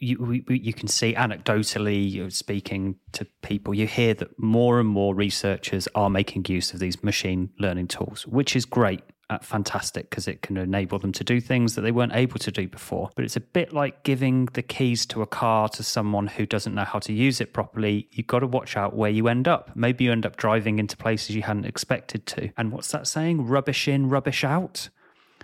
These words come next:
Well, if we are ha-, having re-, researchers using machine learning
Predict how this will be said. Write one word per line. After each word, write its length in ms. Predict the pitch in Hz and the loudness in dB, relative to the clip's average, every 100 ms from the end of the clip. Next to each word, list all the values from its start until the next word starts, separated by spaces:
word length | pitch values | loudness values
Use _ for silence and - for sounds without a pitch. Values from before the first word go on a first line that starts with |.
| _ | _
Well, 160 | 131 135 | 0 0
if 160 | - | 0
we 160 | 139 135 | 2 2
are 260 | 131 127 127 _ _ _ - - | 2 2 -2 _ _ _ -20 -10
ha-, 160 | - - | -4 -4
having 460 | - 139 160 160 139 - | 0 0 4 4 2 -4
re-, 160 | 123 131 135 | -4 -2 0
researchers 840 | 139 - 127 117 - 123 110 104 - _ | 0 2 0 0 -2 -2 0 -2 -8 _
using 340 | 110 135 143 143 | 2 4 4 4
machine 380 | 127 - 123 113 | 2 2 2 4
learning 440 | 113 110 107 104 | 4 4 2 0